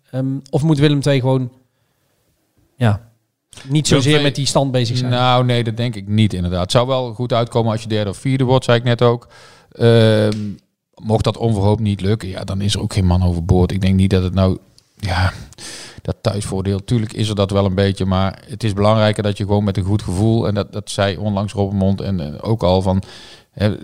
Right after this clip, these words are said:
Speaker 2: en met dat goede gevoel waren ze gewoon heel hard bezig, omdat ze een aantal wedstrijden achter elkaar hadden gewonnen. En ja, dit is natuurlijk wel even een klap en een domper, maar misschien ook wel weer een wake-up call.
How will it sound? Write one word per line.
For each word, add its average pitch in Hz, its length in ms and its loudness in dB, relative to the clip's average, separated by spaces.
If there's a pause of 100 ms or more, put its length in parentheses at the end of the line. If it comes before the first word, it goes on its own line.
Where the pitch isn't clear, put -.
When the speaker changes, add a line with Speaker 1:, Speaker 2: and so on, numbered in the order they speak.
Speaker 2:
en 117 320 -6
met 117 120 2
dat 120 140 0
goede 123 220 4
gevoel 123 260 2
waren 113 200 2
ze 98 60 -12
gewoon 110 160 -4
heel 110 160 -4
hard 101 200 0
bezig, 113 320 0
omdat 117 220 0
ze 107 100 2 (380)
een 80 120 -6
aantal 107 220 0
wedstrijden 101 360 2
achter 95 140 -2
elkaar 98 260 0
hadden 92 180 2
gewonnen. 98 400 2 (400)
En 113 160 -6
ja, 113 160 0
dit 131 280 -2
is 107 80 -2
natuurlijk 104 280 -2
wel 101 100 0
even 107 200 -4
een 107 220 -4
klap 117 260 0
en 113 140 -12
een 110 100 -10
domper, 117 320 -6
maar 117 120 2
misschien 156 480 0 (100)
ook 147 180 0
wel 139 160 4
weer 135 100 -4
een 131 60 -6
wake-up 135 380 -6
call. 104 280 2